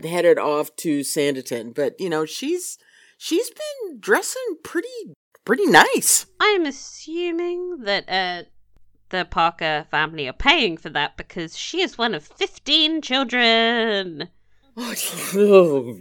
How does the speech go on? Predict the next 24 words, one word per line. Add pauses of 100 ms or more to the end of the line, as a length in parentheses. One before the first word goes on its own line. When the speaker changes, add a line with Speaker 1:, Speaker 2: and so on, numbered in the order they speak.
Speaker 1:
God. (140)
<laughs> (1300)
Uh,
there
was
a
part
of
me
that
wanted
to
say,
"Okay, (160)
you've
been
married
more
than
once, (100)
haven't
you? (220)
Please?" (440)
Because